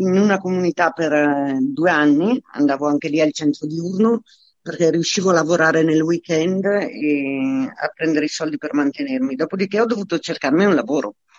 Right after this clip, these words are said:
E quando lavori, eh, non hai, non puoi più fare volontariato.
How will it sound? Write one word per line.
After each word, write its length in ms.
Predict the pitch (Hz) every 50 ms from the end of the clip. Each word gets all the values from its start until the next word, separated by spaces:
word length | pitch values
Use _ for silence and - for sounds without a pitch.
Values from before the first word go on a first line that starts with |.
| _ _ _ - - _ - _ _ _ _ _ _ _ _ _
E 120 | - - -
quando 280 | - 185 185 175 156
lavori, 680 | 175 185 214 185 170 151 147 175 190 185 - - - _ _ _
eh, 260 | - 90 120 131 131
non 180 | 131 135 135
hai, 240 | 139 156 170 170 131
non 200 | 120 135 143 139
puoi 180 | 139 156 151 147
più 200 | - 175 220 220
fare 300 | 220 180 160 147 147 139
volontariato. 840 | 127 135 135 139 135 131 135 143 131 131 127 123 120 - - -